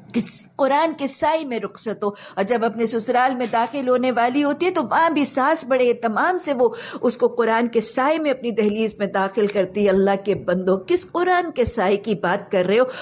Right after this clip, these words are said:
वो कुरान जो माँ बाप ने ना पढ़ाया उस बच्ची को, ना सिखाया उस बच्ची को, ना समझाया उस बच्ची को, ना उसके अहकामात का अस-, तसव्वुर बताया उस बच्ची को, जो उसके लिए "मन युतिल्लाह व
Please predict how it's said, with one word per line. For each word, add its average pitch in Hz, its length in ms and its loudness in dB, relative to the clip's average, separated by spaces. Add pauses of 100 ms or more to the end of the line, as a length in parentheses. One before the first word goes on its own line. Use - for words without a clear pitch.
(140)
वो 269 160 4
कुरान 269 380 2
जो 269 140 0
माँ 233 220 0
बाप 254 260 0
ने 254 100 0
ना 240 200 0
पढ़ाया 190 500 0
उस 392 200 0
बच्ची 370 260 0
को, 370 140 0
ना 294 160 0
सिखाया 202 560 0
उस 480 240 -4
बच्ची 381 260 -2
को, 370 140 0
ना 311 180 0
समझाया 214 640 2
उस 415 220 -2
बच्ची 359 300 0
को, 359 180 0 (260)
ना 262 100 4
उसके 285 240 0
अहकामात 254 640 0
का 262 80 2
अस-, - 260 -2 (100)
तसव्वुर 233 520 4
बताया 208 500 0
उस 466 220 0
बच्ची 320 340 0
को, 381 240 -2 (600)
जो 262 180 4
उसके 311 320 2
लिए 269 160 0
"मन 262 140 0
युतिल्लाह 254 760 2
व 262 120 2